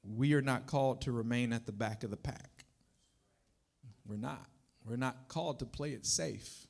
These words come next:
You read those scriptures. You read those scriptures. That was not what God had for folks. <laughs> He would have them doing things they didn't understand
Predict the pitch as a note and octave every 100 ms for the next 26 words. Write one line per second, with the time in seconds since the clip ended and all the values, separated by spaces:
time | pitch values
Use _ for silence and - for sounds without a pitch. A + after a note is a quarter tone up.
0 | _ _ _ - D3+ G#3 G#3 F#3 E3+ -
1 | E3+ - B2 G#2 - - - _ _ _
2 | _ _ _ - - - - - - -
3 | - - _ _ _ _ - D3+ F3 F3
4 | D#3+ C#3+ D3 C3+ - G#2+ G2+ - _ _
5 | _ _ _ - D3 C#3 C3 C#3 B2+ B2
6 | A#2+ A#2+ A2+ A2 - A2 - F2+ - -
7 | - - _ _ _ _ _ A2+ E2+ -
8 | - C3 - D3+ - - _ _ _ _
9 | _ _ - _ _ _ _ _ - B2+
10 | D3 C#3 C#3+ C3 C3+ C3 C#3 C3+ C#3 C#3
11 | B2+ C#3 D3+ C#3+ C3+ C3+ C3 C3+ B2+ F#2+
12 | F2+